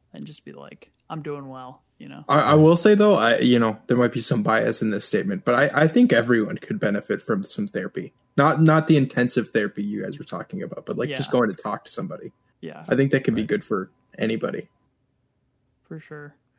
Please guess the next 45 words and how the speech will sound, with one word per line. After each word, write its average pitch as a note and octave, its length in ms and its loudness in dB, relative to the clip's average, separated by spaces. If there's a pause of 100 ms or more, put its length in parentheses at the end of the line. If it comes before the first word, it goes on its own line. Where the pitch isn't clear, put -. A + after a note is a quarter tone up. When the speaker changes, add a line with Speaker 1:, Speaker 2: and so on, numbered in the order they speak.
(180)
Speaker 1:
'Cause, F#3+ 160 -4
like, F#3 120 -2
Speaker 3:
Right. F3 40 -2
Speaker 1:
a E3+ 60 -2
lot F3+ 220 0
of A3+ 100 -2
it D#3 120 0
is, C#3+ 160 -6
like, C3 180 -12
just C#3+ 340 -14
problem C#3+ 560 -14
solving, D2+ 500 -18 (160)
right? - 240 -8
Speaker 2:
Yeah, E3 160 6
you're, A2 240 2
you're C#3 220 4
organizing, C3+ 680 2
you're, B2 120 -6
you're C3+ 260 0
treating E3 360 4
the, C3+ 220 4 (180)
the C3 120 4
counselor C3 400 0
like A#2+ 180 0
a A2 200 -4
sounding B2 420 0
board, - 320 -10 (140)
Speaker 1:
Yeah. C#3+ 40 -6
Speaker 2:
essentially. A2 520 -4 (640)
Speaker 1:
And D#3 100 -10
you're D#3 140 -6
just D#3+ 180 -10
like, D3 160 -8
"I C#3+ 80 -4
have D3 160 -8
this D3+ 160 -12
issue D3 300 -10
in C#3+ 80 -10
my C3 140 -10
life B2+ 280 -14
that C#3+ 100 -18
I C3 100 -18
need B2+ 140 -16
help B2+ 220 -20
solving." C#3+ 460 -18